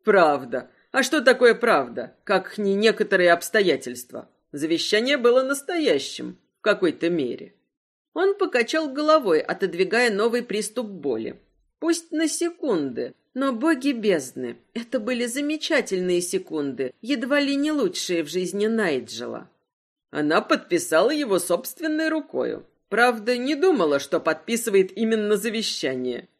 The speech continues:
Она ведь была так рассеяна с бумагами.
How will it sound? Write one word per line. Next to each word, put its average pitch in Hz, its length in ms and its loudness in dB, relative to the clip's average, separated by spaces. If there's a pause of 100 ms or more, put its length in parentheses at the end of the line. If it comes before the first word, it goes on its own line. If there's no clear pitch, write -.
Она 190 340 4
ведь 202 240 2
была 196 240 4
так 269 300 -2
рассеяна 254 720 4
с 147 100 -10
бумагами. 127 720 -2